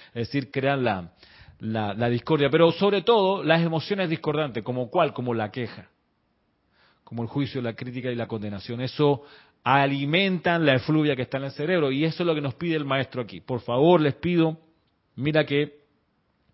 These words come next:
sería ideal que ustedes, mientras les purifico los cuerpos internos, colaboren, colaboren en la purificación de su conciencia, evitando crear más,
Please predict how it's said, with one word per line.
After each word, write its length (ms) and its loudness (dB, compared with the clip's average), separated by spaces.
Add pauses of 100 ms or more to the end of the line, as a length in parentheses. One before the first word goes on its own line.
(500)
sería 340 2
ideal 400 6
que 80 -2
ustedes, 420 -2
mientras 320 -4
les 200 -4
purifico 420 -4
los 120 2
cuerpos 300 -2
internos, 340 -4
colaboren, 680 0 (1160)
colaboren 680 8
en 480 2 (840)
la 500 2 (400)
purificación 760 -2 (380)
de 160 -4
su 320 -6
conciencia, 680 -12
evitando 600 4
crear 300 2
más, 500 -4